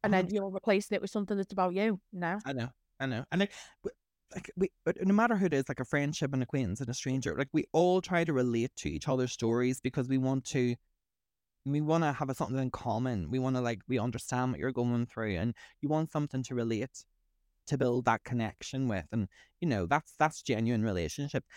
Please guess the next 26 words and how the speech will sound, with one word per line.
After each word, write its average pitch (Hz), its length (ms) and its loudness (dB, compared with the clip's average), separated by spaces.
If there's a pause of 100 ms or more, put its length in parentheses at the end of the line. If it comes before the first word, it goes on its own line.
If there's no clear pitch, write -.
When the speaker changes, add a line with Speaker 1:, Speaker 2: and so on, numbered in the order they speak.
(220)
Speaker 2:
When 131 140 0
it's 135 160 -2
constantly, 135 840 2
though, 127 380 4
it's 131 240 -4
the 135 160 0
other 92 260 2
person 117 460 -4
turning 113 260 -4
it 73 60 -4
around 87 240 0
on 113 100 -4
themselves 110 640 0
and 123 80 -4
they're 113 80 0
not 120 180 0
listening 127 500 -4
to - 40 -18
what 92 160 -2
you 76 180 -6
have - 180 -8
to 78 100 -16
say, 113 360 -4
it's 127 220 -4
like, 110 160 -2 (240)
can 117 380 0